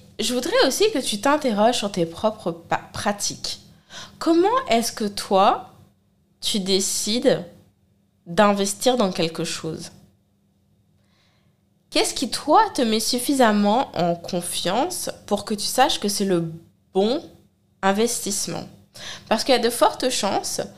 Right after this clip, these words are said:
que ton client potentiel, bah, il te ressemble, hein. <laughs> Voilà. Et comment est-ce que toi, tu, tu consommes ton contenu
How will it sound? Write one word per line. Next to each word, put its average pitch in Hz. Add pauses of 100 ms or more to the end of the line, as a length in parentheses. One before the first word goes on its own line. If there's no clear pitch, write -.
(440)
que 208
ton 349
client 233
potentiel, 202 (340)
bah, 190
il 180
te 196
ressemble, 180 (200)
hein. 147 (360)
<laughs> 180
Voilà. 160 (800)
Et -
comment 339 (120)
est-ce 359
que 262
toi, 294
tu, -
tu 208
consommes 240
ton 214
contenu 220